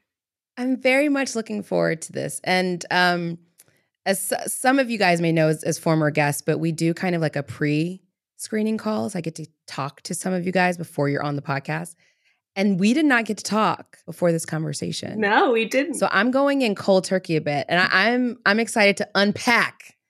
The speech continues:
Speaker 1: in real
Speaker 2: <laughs>
Speaker 1: life with you. You ready?
Speaker 2: I am so ready. Let's do this.
Speaker 1: <laughs> Let's do it. All right, Winter, tell me about your partner.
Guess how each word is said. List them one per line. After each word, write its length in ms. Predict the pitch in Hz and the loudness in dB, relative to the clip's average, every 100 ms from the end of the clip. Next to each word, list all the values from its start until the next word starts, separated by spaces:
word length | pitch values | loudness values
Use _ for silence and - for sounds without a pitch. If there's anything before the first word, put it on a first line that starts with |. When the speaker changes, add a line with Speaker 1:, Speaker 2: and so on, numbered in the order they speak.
| _ _ | _ _
Speaker 1:
in 240 | - 196 196 | 2 4 6
real 180 | 226 220 | 6 6
Speaker 2:
<laughs> 20 | |
Speaker 1:
life 280 | 190 208 - | 2 0 -2
with 180 | - | -10
you. 220 | - - - _ _ | -10 -14 -20 _ _
You 140 | 175 175 | -2 2
ready? 340 | 175 196 339 320 571 523 440 - - | 4 4 2 -4 -10 -12 -16 -4 2
Speaker 2:
I 160 | 214 | 4
am 160 | 302 294 | 4 0
so 260 | - 220 | 2 2
ready. 300 | 202 156 143 | 4 0 0
Let's 240 | 151 190 185 | 0 0 0
do 160 | 170 | -2
this. 420 | 143 139 185 - - 453 440 - 359 - 285 277 | 0 -4 -4 -8 -18 0 2 4 0 0 0 2
Speaker 1:
<laughs> 60 | |
Let's 240 | 247 208 - | 2 0 -4
do 180 | 165 | -2
it. 260 | 147 151 - - - - - | -2 -6 -12 -20 -20 -20 -4
All 60 | 220 | 2
right, 200 | 254 226 | 2 2
Winter, 480 | 233 233 220 180 - | 0 2 2 0 -4
tell 360 | - - 247 269 | -14 -4 0 2
me 280 | 294 302 302 | 2 0 0
about 640 | 214 185 180 175 170 - | -2 0 2 2 0 -2
your 320 | 156 156 160 156 | -2 2 2 2
partner. 500 | 160 - - 170 | 0 -4 -6 -8